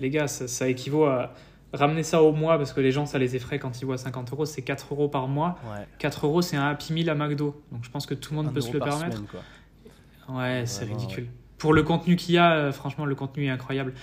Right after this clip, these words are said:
Speaker 1: Il y a des cours sur la productivité, sur la gestion du stress, sur les relations sentimentales. Ils ont tout mis,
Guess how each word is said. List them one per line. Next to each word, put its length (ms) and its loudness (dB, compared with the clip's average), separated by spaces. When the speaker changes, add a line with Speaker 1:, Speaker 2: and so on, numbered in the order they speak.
Speaker 1:
Il 60 -4
y 20 10
a 40 8
des 120 4
cours 300 0
sur 160 -2
la 80 4
productivité, 720 -2
sur 180 -4
la 80 0
gestion 320 -4
du 140 -6
stress, 400 -8
sur 160 -4
les 80 -2
relations 380 -4
sentimentales. 720 -6
Ils 220 0
ont 80 2
tout 160 2
mis, 180 2